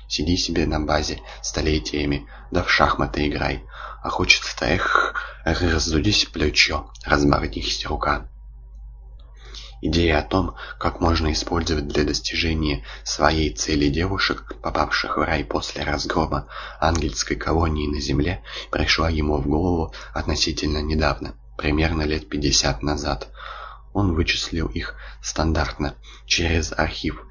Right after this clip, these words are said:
и годами отслеживал стиль их поведения. Торопиться ему было некогда.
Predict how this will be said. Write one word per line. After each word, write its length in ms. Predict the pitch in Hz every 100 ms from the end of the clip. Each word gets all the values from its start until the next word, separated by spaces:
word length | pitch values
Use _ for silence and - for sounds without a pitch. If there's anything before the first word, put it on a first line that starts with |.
| -
и 80 | -
годами 440 | 76 76 80 90 76
отслеживал 600 | 71 78 76 76 71 69
стиль 380 | - - 87 - 78
их 240 | 73 - - - -
поведения. 680 | 78 76 73 71 71 71 - - - -
Торопиться 540 | - 71 95 - -
ему 340 | 73 73 76
было 200 | 73 73
некогда. 540 | 73 73 69 73 69